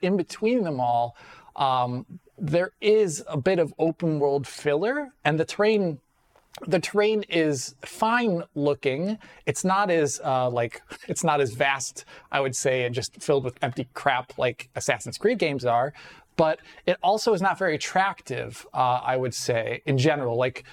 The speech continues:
the art design is nice, but the, like, the actual open world elements, like how rocks look, how trees look, how grass renders and renders out into the distance, are all not very handled well. So it, it does kind of break the immersive experience of moving across the terrain.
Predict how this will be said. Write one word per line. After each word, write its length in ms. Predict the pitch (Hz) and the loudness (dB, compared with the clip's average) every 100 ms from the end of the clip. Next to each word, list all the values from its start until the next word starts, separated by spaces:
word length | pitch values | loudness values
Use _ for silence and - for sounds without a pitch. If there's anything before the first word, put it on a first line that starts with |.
| - - | -18 0
the 140 | 147 - | 2 4
art 220 | 180 214 | 2 2
design 360 | 240 202 196 196 | 0 2 2 0
is 140 | 151 | 0
nice, 340 | 151 165 196 | 0 0 -2
but 220 | - 151 - | -2 -4 0
the, 240 | 151 135 | 0 2
like, 140 | 143 127 | 0 0
the 120 | - | 0
actual 280 | 147 - 165 | 0 0 0
open 260 | 160 175 | 0 2
world 200 | 151 143 143 | 2 0 0
elements, 440 | 143 151 151 - - | 0 0 -4 -8 -6
like 160 | 123 | -6
how 140 | - 113 | -4 -4
rocks 400 | 117 160 160 - | 0 0 0 -4
look, 280 | 135 127 - - - | -2 -2 -8 -20 -10
how 120 | - 127 | -4 -4
trees 420 | - 165 156 143 | 0 2 2 2
look, 280 | 143 135 - | 0 -2 -2
how 420 | 147 131 123 123 - | 0 2 2 -2 -4
grass 560 | 143 143 143 - - | 0 2 0 -6 -4
renders 600 | 131 131 139 131 131 - | 0 0 2 2 0 -2
and 260 | - 117 113 | -8 -6 -2
renders 320 | 120 120 113 | -2 -2 -4
out 140 | 117 131 | -4 -2
into 120 | 123 | -2
the 80 | 120 | 0
distance, 460 | 139 - 143 123 - - - | 0 0 -4 -4 -10 -18 -4
are 120 | - 160 | 2 2
all 140 | 202 | 2
not 240 | 208 185 | 2 0
very 540 | 143 156 160 151 131 - _ - | 0 0 2 2 0 -4 _ -14
handled 420 | - 160 160 131 | -2 0 2 0
well. 280 | 120 117 113 | 0 0 0
So 240 | - 165 | 0 2
it, 100 | 147 - - - | 0 -6 -10 -4
it 200 | 143 - | -2 2
does 320 | 180 202 - | 2 2 -2
kind 220 | - 202 | -2 0
of 200 | 143 120 | -2 -4
break 600 | 135 131 143 147 - - _ _ - | -6 0 2 0 -4 -20 _ _ 0
the 140 | 143 | 2
immersive 520 | 135 151 156 - 139 | 2 2 0 0 -2
experience 800 | 131 - - 143 135 127 123 120 - | -2 -6 0 2 2 0 -2 -4 -4
of 260 | 147 123 | -2 0
moving 340 | 135 143 135 123 | 0 2 2 0
across 500 | 117 - 127 - - | -2 -2 -4 -4 -6
the 120 | 143 | -6
terrain. 520 | - 143 - 127 117 | -4 -4 -2 -4 -6